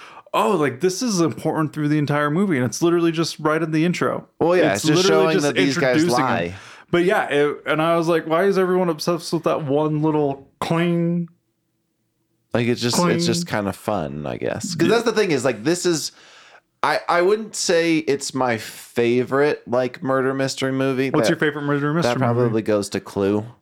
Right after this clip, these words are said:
Speaker 1: Well, Clue's a classic,
Speaker 2: Well,
Speaker 1: right?
Speaker 2: that, it's just such a fun movie. This one also is a very fun movie. Like, even though, like, I don't think, like, the twist or the murder mystery part was all that interesting.
Speaker 1: Also, here's the thing with Clue
Speaker 2: Yeah.
Speaker 1: that can probably, maybe you know
Speaker 2: We,
Speaker 1: this, maybe
Speaker 2: we
Speaker 1: you
Speaker 2: should
Speaker 1: don't.
Speaker 2: do an episode on
Speaker 1: But you
Speaker 2: Clue.
Speaker 1: know that Clue has, like, several different endings, right?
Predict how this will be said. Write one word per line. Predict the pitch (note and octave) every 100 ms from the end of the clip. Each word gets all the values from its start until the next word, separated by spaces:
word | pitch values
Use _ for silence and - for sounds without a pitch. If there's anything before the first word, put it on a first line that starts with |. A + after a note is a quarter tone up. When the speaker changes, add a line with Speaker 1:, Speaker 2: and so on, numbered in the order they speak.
| -
Speaker 1:
Well, | D3
Clue's | D3 F3+ F#3+
a | C#3+
classic, | - B2+ B2 - - -
Speaker 2:
Well, | -
Speaker 1:
right? | C3+ D#3+
Speaker 2:
that, | D#3+
it's | E3+ -
just | E3 - -
such | E3+ D3 D#3+
a | C#3+
fun | - B2 B2 A#2
movie. | A#2+ B2+
This | C3+ G#3+
one | C4 A#3
also | D#3+ E3 E3+ C#3
is | C3
a | A#2+
very | A#2+ A2
fun | - A2+
movie. | A2+ A2+ F#2+
Like, | G#2 -
even | E3 G#3 F3+
though, | D3+ C#3
like, | B2+ A2+
I | A2+
don't | A#2+ A#2+
think, | B2
like, | A2+ A2 -
the | F#2+
twist | - A2 G#2+ G2+ G2+
or |
the | F2+
murder | F#2 G2 G2+
mystery | F#2+ G2+ - B2
part | B2+ C3+ C#2+
was | G2+ F#2
all | G#2+ G#2+
that | G#2+ F#2+
interesting. | G#2 B2 D#3+ A3+
Speaker 1:
Also, | A3+ G3
here's | F#3 C4 C#4+
the | D#4+
thing | C4+ A3+
with | D3+ -
Clue | - F3 F#3+ C#3 F#3
Speaker 2:
Yeah. | A2+ A#2
Speaker 1:
that | C#3+ -
can | C#3+ B2
probably, | C3 B2+ B2+ C3+
maybe | E3+ F#3+
you | F#3
know | D#3
Speaker 2:
We, | C#3+
Speaker 1:
this, | E3
maybe | D3
Speaker 2:
we | C3+
Speaker 1:
you |
Speaker 2:
should | C#3+
Speaker 1:
don't. | C3+
Speaker 2:
do | C3
an | B2 G#2+
episode | - G2 - - A#1+
on |
Speaker 1:
But | E3
you | F3+ G#3
Speaker 2:
Clue. |
Speaker 1:
know | A3+ G#3
that | -
Clue | - F3+ D#3+
has, | D#3+
like, | D3 C3+
several | - D3+ C#3+
different | C3 A#2 A#2
endings, | A2+ - - -
right? | G#2+ C3